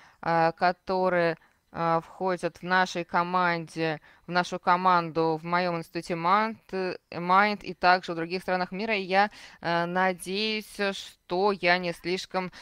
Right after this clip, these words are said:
задержалась. Если у вас есть вопросы, можете мне писать на почту.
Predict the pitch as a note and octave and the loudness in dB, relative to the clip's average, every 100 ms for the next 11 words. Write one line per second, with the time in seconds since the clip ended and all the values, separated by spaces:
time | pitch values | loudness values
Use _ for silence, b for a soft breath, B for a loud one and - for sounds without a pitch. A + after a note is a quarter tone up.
0 | B - F#3 F3+ F#3 F3+ F3+ F3 F3+ - | B -6 -4 -2 -4 -2 2 4 2 -2
1 | F3+ - F#3 F#3 F#3+ - F3+ - F3 - | -8 -4 -4 0 0 -2 -8 2 2 2
2 | F#3+ A#3 - G3+ F#3 - E3+ E3+ E3+ - | 0 0 -2 -6 -6 -6 -8 -8 -8 -2
3 | F3 - D#3+ - F3+ G#3 - A3+ | -2 -2 -4 -2 -4 -4 -4 -6